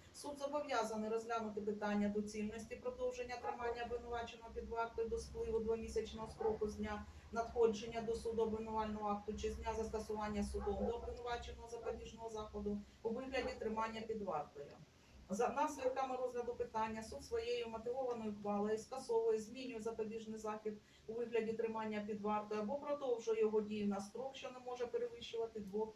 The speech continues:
місяців. Відповідно до частини першої статті сто дев'яносто четвертої Кримінального процесуального кодексу України,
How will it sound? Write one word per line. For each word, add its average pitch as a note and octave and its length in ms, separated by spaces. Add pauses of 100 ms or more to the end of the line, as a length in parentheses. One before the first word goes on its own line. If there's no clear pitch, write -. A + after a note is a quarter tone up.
(260)
місяців. D#3 640 (1120)
Відповідно A#3+ 640
до A#3+ 80
частини A#3 360
першої A#3+ 340
статті A3+ 240
сто A3+ 160
дев'яносто G#3+ 440
четвертої G3+ 520
Кримінального A3+ 580
процесуального A3+ 480
кодексу A3+ 360
України, G#3+ 480